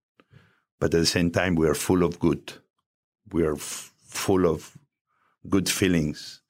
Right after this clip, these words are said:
of trying to do the best we can for ourselves and to others. Sometimes the f-, ghosts, the demons show up, and we all work hard to try to control them.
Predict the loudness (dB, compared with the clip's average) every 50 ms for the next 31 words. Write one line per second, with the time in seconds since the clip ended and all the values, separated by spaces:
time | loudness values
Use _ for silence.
0 | _ _ _ _ -16 -12 -8 -6 -4 -2 -2 -2 -2 -4 -4 -6 -2 0 2 2
1 | 2 2 0 -2 -4 -8 -10 -4 -4 -2 0 2 0 0 2 0 -2 -2 0 -2
2 | -2 -2 -2 0 0 0 0 0 0 0 0 0 0 0 0 0 0 0 0 -2
3 | -4 -6 -4 -2 -2 0 0 2 0 0 -2 -2 -6 -8 -12 -14 _ _ _ _
4 | _ _ _ _ _ _ _ _ _ -14 -10 -6 -4 -2 0 0 2 2 2 0
5 | 0 0 -2 -2 -2 -2 -4 -8 -10 -14 -14 -16 -20 -20 _ -4 -2 -2 -2 -2
6 | -6 -10 -20 _ _ -20 -12 -4 0 0 2 2 2 0 -2 -2 -4 -4 -6 -8
7 | -10 -10 -10 _ _ _ -20 -20 -20 -20 -20 _ _ -4 -4 -2 -2 0 0 2
8 | 2 2 2 2 0 0 -2 -2 -2 -2 -2 -2 -2 -2 -2 -2 -6 -10 -20 _
9 | _ _ _ _ _ _ _ _ _ _ _ _ -12 -6 -2 0 0 0 2 2
10 | 2 4 4 4 2 2 2 2 2 2 2 0 -2 -2 0 -2 -2 -2 -6 -8
11 | -8 -8 -10 -10 -10 -12 -12 -10 -10 -10 -8 -4 -2 -2 -2 -2 -4 -10 -12